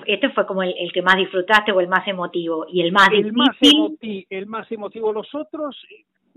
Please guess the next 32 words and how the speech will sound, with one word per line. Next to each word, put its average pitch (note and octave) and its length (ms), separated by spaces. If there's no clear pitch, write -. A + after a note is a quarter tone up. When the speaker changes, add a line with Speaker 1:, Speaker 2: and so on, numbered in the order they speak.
Speaker 2:
te A#3+ 120
diría B3 420
que F#3 380
no, A3+ 180
no, A3 340
no, A#3+ 180
no C4+ 100
los, B3+ 160
digamos, F#3+ 400
quería A#3 440
tratar G3 460
el F3 180
tema, F3+ 400
pero E3+ 360
pasé F3 340
por F3 220
momentos D#3 600
de, B2+ 220
de, B2 180
de, C3 380
de, C3+ 220
de C#3 120
tensión E3 640
y B2+ 100
de, A#2+ 240
y A#2+ 120
de A2+ 100
molestia, D3 600
¿no? D#3+ 200
He C#3 80
escrito D3+ 480
mucho, C#3+ 540